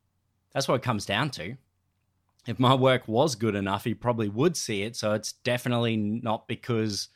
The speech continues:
you know, it's good enough and he just hasn't seen it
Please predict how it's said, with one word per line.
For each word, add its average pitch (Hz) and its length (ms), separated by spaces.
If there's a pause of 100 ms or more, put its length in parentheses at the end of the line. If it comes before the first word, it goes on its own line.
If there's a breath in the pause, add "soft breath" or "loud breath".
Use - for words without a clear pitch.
(760 soft breath)
you 110 120
know, 101 200 (140)
it's - 140
good 127 180
enough 113 300
and 101 100
he 110 160
just 101 220 (160)
hasn't 101 420
seen 110 400
it 82 160